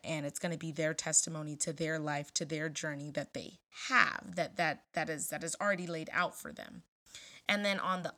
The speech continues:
opposite end of it, and it's really what got me thinking about this episode, is that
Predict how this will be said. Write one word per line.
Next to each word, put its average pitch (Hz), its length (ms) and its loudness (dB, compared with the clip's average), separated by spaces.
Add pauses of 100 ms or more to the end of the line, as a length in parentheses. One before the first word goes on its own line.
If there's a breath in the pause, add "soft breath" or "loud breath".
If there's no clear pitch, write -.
opposite - 540 4
end 160 220 -8
of 156 120 -6
it, 156 280 -4
and 165 160 -4
it's 160 240 -2
really 233 400 -2
what 185 200 -4
got 170 220 0
me 165 100 -8
thinking 151 440 -10
about 147 300 -6
this 156 200 0
episode, 156 580 -4
is 160 160 -6
that 151 240 -6